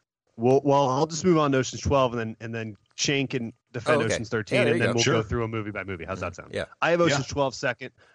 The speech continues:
Speaker 1: Um, here, here, here's my case, my controversial take. Take. I love Ocean's Twelve. A lot of people dislike it. Um, I think you have to do one thing with your brain when you watch it. You have to just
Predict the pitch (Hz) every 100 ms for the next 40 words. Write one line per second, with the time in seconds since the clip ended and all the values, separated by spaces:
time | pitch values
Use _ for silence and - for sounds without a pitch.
0 | - 120 113 104 131 147 127 117 135 131
1 | 127 110 127 110 110 - 104 80 98 -
2 | 107 107 98 98 95 92 98 - _ _
3 | - 127 - 101 90 131 131 131 113 98
4 | 98 - 92 110 120 131 113 107 - 101
5 | 95 55 - _ - - - 101 95 92
6 | 101 131 185 185 - 135 127 127 127 131
7 | 120 120 117 120 110 104 98 101 95 95
8 | 90 82 - 107 139 143 143 131 -